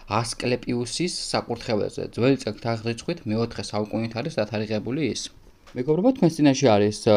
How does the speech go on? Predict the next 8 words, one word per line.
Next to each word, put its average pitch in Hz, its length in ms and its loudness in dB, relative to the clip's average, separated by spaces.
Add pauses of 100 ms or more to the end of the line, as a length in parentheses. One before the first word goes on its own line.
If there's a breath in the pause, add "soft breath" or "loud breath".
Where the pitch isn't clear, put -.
მკვლევარების 120 640 6
მიერ 117 160 4
აღდგენილი 113 520 8
ეგვიპტის 120 320 2
ფარაონ 110 320 6
რამზეს 101 460 4
მეორის, 113 580 6
ა, - 200 4